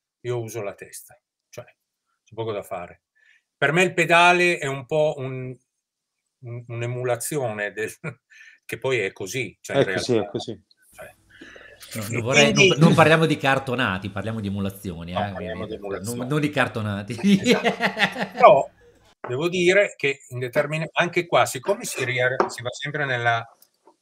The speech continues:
Speaker 1: nel, nel, dal punto di vista del gusto e dell'esigenza, ci sono delle esigenze in cui va bene il pulito con il, il,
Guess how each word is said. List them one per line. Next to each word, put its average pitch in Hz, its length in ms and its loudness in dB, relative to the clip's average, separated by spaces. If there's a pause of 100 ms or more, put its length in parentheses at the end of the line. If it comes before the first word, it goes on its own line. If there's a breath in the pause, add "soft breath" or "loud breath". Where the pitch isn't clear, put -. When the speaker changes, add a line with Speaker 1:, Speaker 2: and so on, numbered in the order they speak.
Speaker 1:
nel, 120 300 -12
nel, 123 320 -8
dal 120 180 -4
punto 151 260 -6
di 135 80 -2
vista 139 280 -4
del 120 180 -4
gusto 143 420 -4
e 123 60 0
dell'esigenza, 117 960 -4 (280)
ci - 140 -8
sono 190 200 4
delle 135 200 2
esigenze 165 560 0
in 123 100 -4
cui 165 500 0 (380)
va 139 200 0
bene 165 280 4
il 131 100 -6
pulito 170 540 -4
con 135 220 -6
il, 127 720 -4
il, 120 400 -10